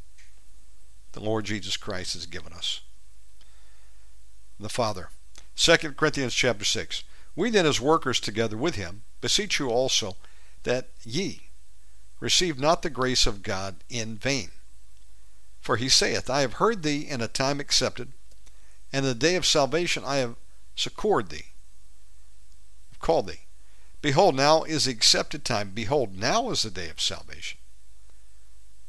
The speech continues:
Giving no offense in anything, that the ministry be not blamed. But in all things, approving ourselves as the ministers of God,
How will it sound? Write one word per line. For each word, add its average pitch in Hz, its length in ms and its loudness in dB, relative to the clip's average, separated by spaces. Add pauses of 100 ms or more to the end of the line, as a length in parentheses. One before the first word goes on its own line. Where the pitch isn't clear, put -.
(200)
Giving 202 240 2
no 156 120 6
offense 139 340 4
in 117 100 2
anything, 127 500 -2
that 117 140 -4
the 110 80 -2
ministry 135 500 0
be 98 180 -4
not 95 280 -6
blamed. - 400 -6 (840)
But 139 160 8
in 131 80 2
all 226 200 8
things, 123 500 -2 (540)
approving 156 440 2
ourselves 139 760 4
as 135 320 0
the 120 80 0
ministers 165 440 0
of 131 140 -2
God, 87 260 -4